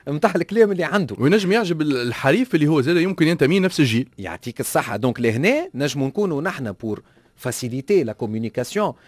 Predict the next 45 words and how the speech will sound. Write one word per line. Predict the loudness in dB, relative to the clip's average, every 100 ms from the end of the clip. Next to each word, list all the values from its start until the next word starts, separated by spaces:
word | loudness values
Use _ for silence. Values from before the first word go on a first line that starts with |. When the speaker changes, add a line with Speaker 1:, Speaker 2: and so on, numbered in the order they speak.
| _ 2
Speaker 1:
بين | 4 4
بعضنا، | 2 -2 -4 -8 -6
انه | -4 -4 -4
الكلمات | -6 -6 -4 -6 -6
هذوما | -4 -4 -4
كان | -6 -6
تبدا | -4 -6 -4
فيها | -4 -4
طريقه | -4 -4 -4
متاع | -6 -4 -6 -8 _ _
هي | -2 0
مهذبه، | 4 4 2 -2 -6
ماهيش | -6 -6
حاجه | -4 -4 -4
بون | -6 -4
الي | -2 -4
ان | -2
بو | -2 -2 -2
بوبولير | -2 -2 0 2 2
ولا، | 0 -2 -4 -6 -16 -4
ولا | 2 2 4 2
هكا | 0
شويه، | 0 2 4 2 0 -4 -18
م-، | -14 -8
مي | -8 -4 -4
با | -4
دو | -2
لا | -2
فولغاريتي، | -2 0 0 0 -2 -4
خاطر | -4 -8
المؤسسه | -6 -6 -6 -6 -6
زاده | -6 -4
يلزمها | -6 -6 -8
تحمي | -8 -8 -2
روحها | 0 0 -2 -6 -12 _ -6
من، | -4 -2
آه، | -4 -8 _ _ -16 -12 -6
ليماج | -4 -2 -2 -2 -4
متاع، | -4 -4 -4 -6
خاطر | -10 -12
هي | -12
كوميم | -8 -6 -6 -8 -14
سي | -10 -6
اون | -6
انتربريز | -6 -6 -4 -2 -2 -4